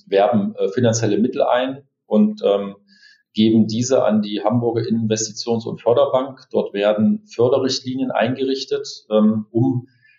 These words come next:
äh, Innovationsorte jetzt auch zu beleben,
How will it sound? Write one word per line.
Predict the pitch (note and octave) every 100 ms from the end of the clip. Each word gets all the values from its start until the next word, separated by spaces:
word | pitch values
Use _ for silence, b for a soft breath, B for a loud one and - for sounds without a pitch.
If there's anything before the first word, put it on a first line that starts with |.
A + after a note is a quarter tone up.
| _
äh, | - G#2 G#2 G2+ G2+ - _ _ _ _
Innovationsorte | A2+ A2 G#2 G2 - A#2 C3 - A#2 A#2+
jetzt | A2+ A2+ A2 -
auch | - - -
zu | A2+
beleben, | G2+ F#2 G2 B2+ C3+ C3+ -